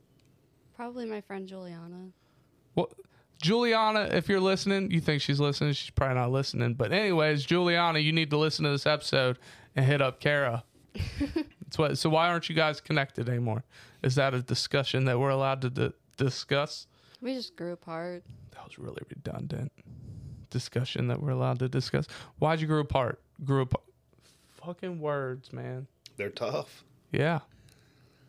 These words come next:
Speaker 1: She spends a lot of time in other states with her bo-, uh, her boyfriend that's in the military.
Speaker 2: Ah, it's a good reason. What about you, Miles?
Speaker 3: No one.
Speaker 2: Fuck 'em all.
Speaker 3: It's not even a fuck 'em all thing, you know.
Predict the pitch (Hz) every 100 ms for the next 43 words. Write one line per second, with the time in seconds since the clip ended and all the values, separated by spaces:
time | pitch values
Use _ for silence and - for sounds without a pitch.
0 | _ _ _ _ _ - - 214 - 214
1 | 208 202 196 185 185 - 185 185 185 180
2 | 180 175 175 - 180 175 - 185 175 175
3 | - - _ 190 185 170 170 180 190 180
4 | 175 175 170 170 165 160 156 165 165 160
5 | 165 170 135 123 127 135 131 131 127 -
6 | _ _ _ _ _ _ - 151 143 156
7 | 151 147 170 185 185 170 156 139 139 139
8 | - - _ _ _ _ _ _ _ _
9 | _ _ - 98 90 90 87 - _ _
10 | - - 151 147 143 143 123 165 - _
11 | _ _ - 269 156 196 185 127 107 -
12 | 113 104 110 127 98 - 98 98 110 95
13 | 90